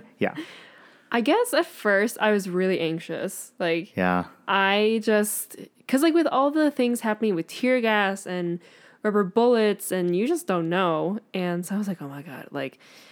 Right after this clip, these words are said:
Speaker 2: I was thinking, "All right, I'm gonna memorize Aaron's number in case we get separated."
Speaker 1: And then you forgot it as
Speaker 2: Yep.
Speaker 1: soon as we started
Speaker 2: <laughs>
Speaker 1: marching. That was funny.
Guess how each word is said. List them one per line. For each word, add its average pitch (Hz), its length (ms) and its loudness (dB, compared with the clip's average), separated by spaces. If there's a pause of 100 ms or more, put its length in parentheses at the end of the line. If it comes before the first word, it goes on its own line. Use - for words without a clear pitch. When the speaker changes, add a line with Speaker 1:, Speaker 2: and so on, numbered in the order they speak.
(220)
Speaker 2:
I 190 80 2
was 202 120 0
thinking, 202 500 0
"All 202 80 2
right, 165 180 0
I'm 170 120 -4
gonna 160 120 -4
memorize 254 540 0
Aaron's 233 320 -2
number 170 420 -2 (100)
in 196 100 -2
case 180 220 -4
we 190 60 -6
get 226 120 -2
separated." 156 520 -2
Speaker 1:
And 101 100 0
then 95 120 2
you 85 60 2
forgot 90 420 2
it 87 200 2
as 104 120 2
Speaker 2:
Yep. 87 80 -4
Speaker 1:
soon 98 180 2
as 95 80 4
we 95 120 6
started 92 380 4
Speaker 2:
<laughs> - 0 -
Speaker 1:
marching. 95 500 4
That 95 160 4
was 98 160 2
funny. 95 400 2